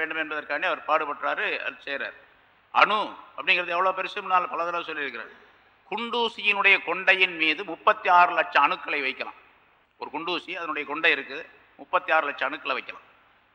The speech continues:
அப்போ ஒரு அணு எவ்வளவு பெருசு இருக்கு? அந்த அணுவை புழக்கிறது என்ன சொன்னா அதுக்கு என்ன ஆயுதம் வேணும், எப்படி புழக்க முடியும்? சரி, அந்த அணுவை புழந்தால் அதுக்குள்ள ஏராளமான பொருள் இருக்குது. சென்டர்ல பார்த்தா நடுவுல ஒரு பெரிய பொருள் இருக்குது,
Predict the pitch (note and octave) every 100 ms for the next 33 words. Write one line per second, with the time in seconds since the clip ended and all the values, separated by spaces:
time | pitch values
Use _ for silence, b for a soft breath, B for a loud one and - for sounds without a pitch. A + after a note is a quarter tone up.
0 | _ _ - D#3 E3+ E3+ E3 F#3 E3+ D#3
1 | - A2 G#2 - _ _ _ _ _ -
2 | D#3 A#3 A#3 A#3+ G3 A3 A3 G3+ F#3+ G3
3 | G3 A#3 - - D3+ F3 D#3+ F#3 D#3+ D#3+
4 | D3 B2 A2 - _ _ - D3 F3 C#3
5 | B2+ A#2 G#2 _ _ _ _ _ _ _
6 | D#3+ F3 D#3+ E3 D#3 A#3+ B3 - F3+ G#3
7 | A3 C4 C4 F3+ F3 A#3 C4 B3 G3+ G3+
8 | G3 F3+ E3+ D3+ D#3 C3+ B2+ B2 G2 _
9 | _ _ _ _ _ _ F#3 G#3+ A3 G3
10 | F#3+ G3 A3 E3+ F#3+ G#3 F#3 F3+ F3+ D#3+
11 | F#3+ F#3+ D#3+ E3 D3 C#3 C3